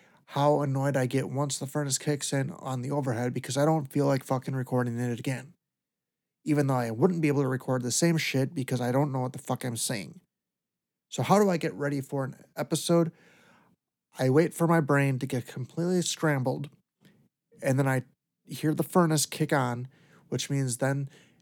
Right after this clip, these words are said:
it's gonna come through the register. But I wait for my brain to get completely scrambled where I don't wanna do a fucking episode,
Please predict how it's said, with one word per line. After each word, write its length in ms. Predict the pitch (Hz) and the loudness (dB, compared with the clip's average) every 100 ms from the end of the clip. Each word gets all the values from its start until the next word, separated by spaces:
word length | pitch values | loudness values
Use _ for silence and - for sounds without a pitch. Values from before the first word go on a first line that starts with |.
| _ | _
it's 200 | 143 - | -8 -4
gonna 200 | 143 135 | -4 -2
come 160 | 147 | -4
through 160 | 135 - | 0 0
the 80 | 151 | 4
register. 580 | 175 139 127 - 120 - _ _ _ _ _ _ _ _ _ _ _ _ _ _ - | 4 4 -2 -2 -6 -6 _ _ _ _ _ _ _ _ _ _ _ _ _ _ -6
But 80 | 131 | 0
I 60 | |
wait 180 | 131 151 | 2 2
for 80 | 156 | 2
my 120 | 135 | 2
brain 280 | 120 143 143 | 2 2 2
to 60 | |
get 160 | 127 117 | -2 -4
completely 500 | 139 - - 185 196 | -6 -6 -2 0 0
scrambled 560 | - - 151 139 139 127 | 0 0 0 2 -2 -2
where 120 | 120 | -4
I 80 | 113 - | -4 2
don't 220 | 147 - | 2 4
wanna 220 | 160 147 | 0 0
do 280 | 120 202 233 | 0 4 4
a 60 | 156 | 4
fucking 360 | - 139 131 | 2 -2 -2
episode, 460 | 127 113 - 131 | -6 -4 -4 -2